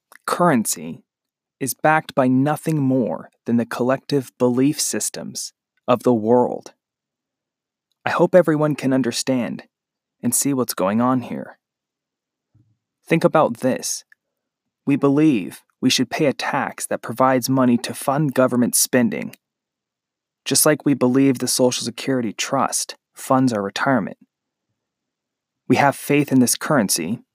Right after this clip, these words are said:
so we continue to work for it. Just like we have faith in Santa Claus, so we continue to be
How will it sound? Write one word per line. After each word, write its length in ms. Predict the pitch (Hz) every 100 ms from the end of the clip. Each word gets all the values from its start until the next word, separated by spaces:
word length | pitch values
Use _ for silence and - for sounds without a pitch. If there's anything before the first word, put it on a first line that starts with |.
| _
so 200 | - -
we 100 | 104
continue 560 | 104 110 - 98 98 110
to 140 | 120 165
work 240 | 202 220
for 240 | - 90
it. 80 | - - _ _ _ _ _ _ _ _ _ _
Just 260 | - 170 -
like 160 | 147
we 100 | 151
have 140 | 147 131
faith 300 | - 135 131
in 120 | 139
Santa 340 | 127 151 151
Claus, 460 | 135 - 53 - - - _ _ _ -
so 160 | -
we 100 | 135
continue 520 | 120 135 - 170 135
to 100 | 107
be 400 | 107 151 120 104